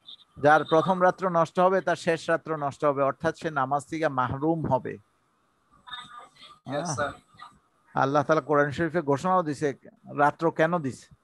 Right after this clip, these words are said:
Speaker 1: সম্ভবত অর্থটা এরকম যে আমি রাত্রকে অন্ধকার দিয়ে ঢেকে দিছি তোমাদের বিশ্রামের জন্য। আর আপনারা, আমার ছেলেও একই অবস্থা,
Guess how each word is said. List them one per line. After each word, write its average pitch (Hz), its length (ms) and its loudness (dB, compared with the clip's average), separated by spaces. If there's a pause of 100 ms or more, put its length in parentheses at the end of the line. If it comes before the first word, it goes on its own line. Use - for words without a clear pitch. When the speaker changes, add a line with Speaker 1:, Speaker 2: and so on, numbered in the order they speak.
(420)
Speaker 1:
সম্ভবত 156 600 2
অর্থটা 160 400 4
এরকম 156 420 2
যে 170 80 0
আমি 147 140 0
রাত্রকে 143 400 -2
অন্ধকার 143 500 -2
দিয়ে 160 180 -2
ঢেকে 139 280 -4
দিছি 170 260 -6
তোমাদের 147 340 0
বিশ্রামের 147 580 -4
জন্য। 107 380 -8 (760)
আর 127 100 0
আপনারা, 151 600 2 (200)
আমার 165 240 0
ছেলেও 202 300 0
একই 196 280 0
অবস্থা, 180 340 -6